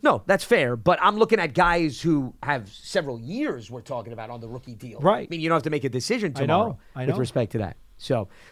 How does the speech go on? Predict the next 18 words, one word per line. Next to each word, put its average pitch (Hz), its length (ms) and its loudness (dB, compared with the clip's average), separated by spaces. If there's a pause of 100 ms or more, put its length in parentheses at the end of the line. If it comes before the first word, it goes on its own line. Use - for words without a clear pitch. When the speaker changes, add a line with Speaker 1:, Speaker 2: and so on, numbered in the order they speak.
Speaker 1:
let's 156 140 0
head 196 100 6
back 190 260 2
to 185 60 0
the 156 80 4
phone 180 220 4
lines, 147 340 4
try 165 140 4
to 143 60 0
squeeze 160 280 0
another 151 220 4
one 143 180 4
in. 170 300 2 (280)
Jeff 175 440 2
is 147 180 2
on 151 160 6
Rhode 147 200 6
Island 120 440 4